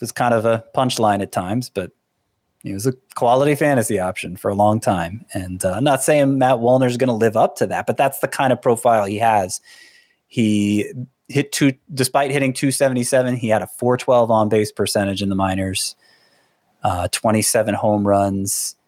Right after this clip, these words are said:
in a hundred twenty-eight games. And I, I think he was ended his time in the minors on a tear. Um, let me double check that.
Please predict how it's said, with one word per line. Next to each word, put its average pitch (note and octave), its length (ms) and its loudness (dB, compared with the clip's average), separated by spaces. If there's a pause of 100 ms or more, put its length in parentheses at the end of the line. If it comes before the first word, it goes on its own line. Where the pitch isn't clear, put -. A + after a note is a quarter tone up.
(540)
in A2+ 120 -6
a G2+ 60 0
hundred G#2+ 260 0
twenty-eight G2+ 460 0
games. G2 340 0
And G2 80 2
I, F#2 80 0 (100)
I F#2+ 80 -8
think - 300 -2
he A#2+ 60 2
was F#2+ 360 -4
ended A2 440 0 (120)
his G2 160 -6
time G2 240 0
in F2+ 60 -4
the F#2 60 -4
minors F#2 320 -2
on F#2 120 -2
a - 60 -8
tear. D#2 540 -4 (960)
Um, E2+ 520 -4 (920)
let - 80 2
me A#2 60 2
double - 280 -2
check - 320 -4
that. - 300 -4